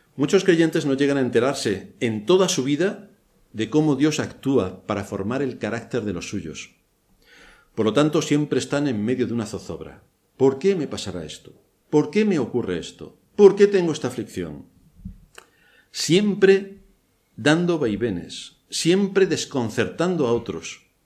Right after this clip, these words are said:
No hay una clara sintonía entre lo que les ocurre en el contexto de lo que enseña la palabra de Dios y lo que les pasa.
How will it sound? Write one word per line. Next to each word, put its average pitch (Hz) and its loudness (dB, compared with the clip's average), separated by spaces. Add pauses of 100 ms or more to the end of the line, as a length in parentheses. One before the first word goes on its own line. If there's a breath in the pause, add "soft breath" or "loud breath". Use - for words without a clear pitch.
(1000 soft breath)
No 151 4
hay 165 4
una 139 2
clara 147 0
sintonía 139 0
entre 135 -2
lo 110 2
que 107 0
les 104 0
ocurre 156 2
en 117 -2
el 104 -2
contexto 123 0
de 117 4
lo 107 0
que 104 -2
enseña 139 0
la 98 -2
palabra 120 2
de 123 4
Dios 190 2 (540 soft breath)
y 131 0
lo 120 2
que - -2
les 98 0
pasa. 82 -6